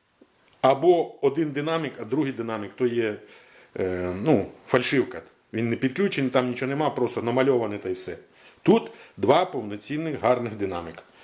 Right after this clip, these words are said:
Клавіші. Ну, як для моїх пальців трошки буде впритик, але я ще такий музикант. А для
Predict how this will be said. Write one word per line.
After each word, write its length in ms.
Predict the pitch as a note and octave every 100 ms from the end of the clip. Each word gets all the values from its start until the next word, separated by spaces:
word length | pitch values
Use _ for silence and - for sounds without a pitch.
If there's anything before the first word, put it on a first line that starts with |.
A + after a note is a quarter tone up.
| - - - - -
Клавіші. 580 | D3+ D#3 B2+ G2+ - - _ - - - - - - - - - - - - - - - - - - - - - - - - - - - - - _ -
Ну, 240 | E3+ A#2+ - -
як 180 | B2 B2+
для 120 | C#3+
моїх 300 | D#3 D3+ -
пальців 360 | D3 B2+ B2
трошки 340 | B2 B2 - A2
буде 320 | G#2+ G#2 F#2 - - _ _ _ _ - - - -
впритик, 640 | - C3 C#3 A#3+ A#3+ - - - _ _ - - - -
але 220 | - C#3
я 160 | D3 C#3
ще 180 | B2 A#2
такий 420 | - - A2 F3
музикант. 540 | E3 D3 C#3 C#3 C3 B2+ - - - _
А 140 | D#3+
для 400 | D#3+ D3+ D3 C3